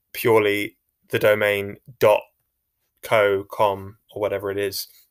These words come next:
Um, so we've got that preference there. So if you see, if I do go to w w w dot and press enter, it will load it back to growth lessons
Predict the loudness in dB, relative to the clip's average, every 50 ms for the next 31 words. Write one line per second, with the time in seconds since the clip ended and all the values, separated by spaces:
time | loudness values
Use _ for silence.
0 | _ -20 -20 _ _ _ _ _ _ _ -6 -6 -4 -2 0 2 2 2 0 -2
1 | -6 -6 -2 2 2 2 2 0 -2 -4 -6 -6 -4 -4 -6 -6 -6 -6 -8 -8
2 | -10 -12 -14 -14 -12 -12 -8 -2 0 0 0 0 0 -2 -2 -2 -2 -4 -8 -8
3 | -4 -2 -2 -2 -2 -2 -2 -2 -2 -2 -4 -6 -6 -4 -4 -4 -4 -4 -6 -10
4 | -10 -10 -12 -12 -16 -20 -20 -20 -20 -20 -20 -20 -20 -20 _ _ _ _ _ -18
5 | -18 -16 _ -16 -14 -14 -14 -16 -16 _ _ -2 -2 -2 -2 -4 -4 -4 -2 -2
6 | -2 0 0 -2 -2 -2 -2 -4 -4 -6 -8 -6 -6 -4 -4 -4 -4 -4 -4 -4
7 | -4 -4 -4 -6 -8 _ _ _ _ _ _ _ _ _ _ _ _ _ -4 -4
8 | -2 0 0 0 2 2 2 2 2 0 -2 -2 -4 -4 -4 -8 -12 -20 _ _
9 | -16 -16 -10 -8 -8 -8 -8 -8 -12 -10 -10 -10 -12 -12 -14 -14 -14